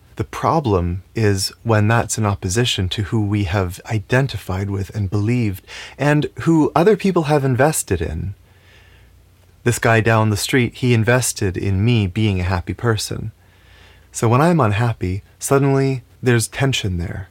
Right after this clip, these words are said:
"Hey, I thought you were a happy person." There is a discord between belief and identity and reality.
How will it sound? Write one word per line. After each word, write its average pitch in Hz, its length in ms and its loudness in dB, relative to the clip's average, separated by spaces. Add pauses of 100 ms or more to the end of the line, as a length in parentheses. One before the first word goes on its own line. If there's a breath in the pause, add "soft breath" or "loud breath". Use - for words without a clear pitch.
"Hey, 147 280 2
I 92 80 0
thought - 240 0
you 127 120 0
were 120 120 2
a 113 140 0
happy 117 180 -6
person." 123 520 -6 (720 soft breath)
There 104 240 4
is 98 160 0
a 95 60 -2
discord 95 760 -2
between 107 840 -2 (380)
belief 117 600 -2
and 110 140 -2
identity 98 840 -2
and 98 220 -2
reality. 92 640 -6